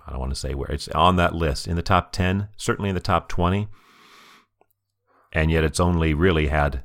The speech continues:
the last three months to get to that total. Comparing it to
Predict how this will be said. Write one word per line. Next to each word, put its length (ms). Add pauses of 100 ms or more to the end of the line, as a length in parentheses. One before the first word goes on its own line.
(120)
the 60
last 340
three 200
months 380
to 120
get 200
to 80
that 240
total. 420 (840)
Comparing 500
it 280
to 400